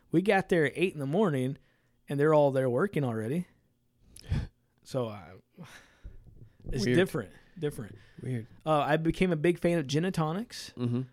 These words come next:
Speaker 1: Um, there's a drink that they drink called Aperol Spritz. It's like a fruity, orangey kind of drink. It's pretty good.
Speaker 2: And it's gin?
Speaker 1: No, Aperol Spritz is a different type. So
Speaker 2: Oh,
Speaker 1: there's,
Speaker 2: okay.
Speaker 1: I got gi-, I drink a lot of gin and tonics and Aperol Spritz,
Speaker 2: Oh, okay.
Speaker 1: wines.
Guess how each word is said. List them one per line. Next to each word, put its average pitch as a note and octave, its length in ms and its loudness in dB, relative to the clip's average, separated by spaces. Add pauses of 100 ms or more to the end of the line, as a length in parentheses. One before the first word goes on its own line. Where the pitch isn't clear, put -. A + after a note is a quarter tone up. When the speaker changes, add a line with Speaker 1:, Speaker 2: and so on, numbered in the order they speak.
(120)
Speaker 1:
Um, C#3+ 280 -2
there's D3 200 2
a D3 80 2
drink D#3 320 -2
that C#3+ 120 -6
they C#3 320 -2
drink C3+ 260 -8
called C3 200 -6
Aperol D#3 600 0
Spritz. - 600 -4 (580)
It's - 80 -20
like C3+ 100 -12
a B2 80 -8
fruity, D3+ 560 0
orangey D#3 380 -4
kind E3+ 220 -4
of E3 40 -6
drink. F3+ 240 -8
It's E3 100 -20
pretty F3 180 -8
good. F#3 360 -8 (720)
Speaker 2:
And A2 120 0
it's G#2+ 120 -6
gin? B2 360 0 (760)
Speaker 1:
No, F3+ 200 4
Aperol E3+ 360 4
Spritz D3 360 -2
is C3 80 -6
a A#2+ 100 -2
different C3 380 -8
type. F#2 260 -12
So - 120 0
Speaker 2:
Oh, - 20 2
Speaker 1:
there's, C3 160 0
Speaker 2:
okay. - 80 -4
Speaker 1:
I D3 80 -4
got B2+ 300 -4
gi-, F3 200 -10
I D#3+ 40 -6
drink D#3 260 0
a - 20 -2
lot C#3+ 140 2
of C3+ 40 -2
gin D3 140 -4
and C3+ 100 -8
tonics C3 360 -8
and G#2+ 100 -14
Aperol A#2 420 -12
Spritz, A#2 360 -8
Speaker 2:
Oh, F#2 100 0
okay. - 180 -6
Speaker 1:
wines. B2+ 760 -4